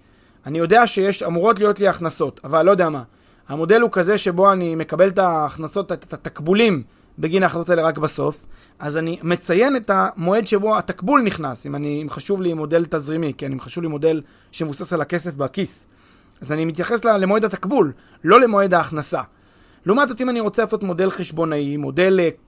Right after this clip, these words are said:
כ-, כלכלי שאני שולח לבנק, שמבוסס על עקרונות חשבונאות מקובלים,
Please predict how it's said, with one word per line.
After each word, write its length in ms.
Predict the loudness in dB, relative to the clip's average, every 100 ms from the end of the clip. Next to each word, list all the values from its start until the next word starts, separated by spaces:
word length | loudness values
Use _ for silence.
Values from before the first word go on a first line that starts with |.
| -20
כ-, 160 | -12 -10 -6
כלכלי 380 | -2 0 0 0
שאני 220 | 0 -4
שולח 360 | -2 -2 -2 -2
לבנק, 420 | -2 -2 -2 -10 _ _ _
שמבוסס 400 | -10 -8 -6 -2
על 100 | 0
עקרונות 280 | 0 -2 -2
חשבונאות 480 | -4 -6 -4 -4 -6
מקובלים, 500 | -8 -4 -2 -2